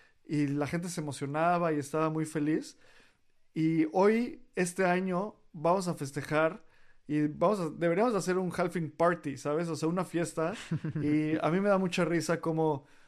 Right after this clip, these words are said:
Speaker 1: en el espacio cripto nos emociona ver que cambia un número en una pantalla y lo festejamos como,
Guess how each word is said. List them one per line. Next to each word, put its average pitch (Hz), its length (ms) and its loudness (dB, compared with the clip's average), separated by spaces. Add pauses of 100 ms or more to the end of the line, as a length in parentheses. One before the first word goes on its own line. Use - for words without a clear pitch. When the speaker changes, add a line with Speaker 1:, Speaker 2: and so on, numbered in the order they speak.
(400)
Speaker 1:
en 151 240 0
el 143 120 0
espacio 160 380 -2
cripto 165 560 0 (240)
nos 147 240 -2
emociona 165 460 0
ver 160 260 2
que 165 340 -2
cambia 165 320 2
un 160 160 0
número 160 300 0
en 151 120 -2
una 156 200 -4
pantalla 147 460 0
y 147 240 2
lo 135 120 -2
festejamos 151 640 -4
como, 139 640 -4